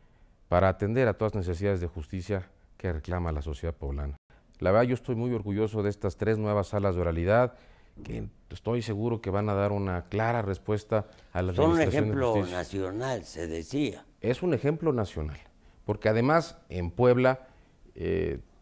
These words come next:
Speaker 1: tanto la oralidad en materia penal como en materia mercantil,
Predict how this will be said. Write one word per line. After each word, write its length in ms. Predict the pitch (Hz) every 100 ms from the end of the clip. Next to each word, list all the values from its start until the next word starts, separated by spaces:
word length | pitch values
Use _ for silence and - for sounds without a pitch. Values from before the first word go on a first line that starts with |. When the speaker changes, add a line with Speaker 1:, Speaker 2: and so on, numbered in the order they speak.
| _ _ -
Speaker 1:
tanto 280 | 110 107 104
la 80 |
oralidad 400 | 101 101 101 131
en 80 | 139
materia 400 | 110 90 120 101
penal 340 | 104 98 107 101
como 240 | 90 82
en 80 | 87
materia 380 | 87 - 113 110
mercantil, 680 | 92 - 85 78 101 117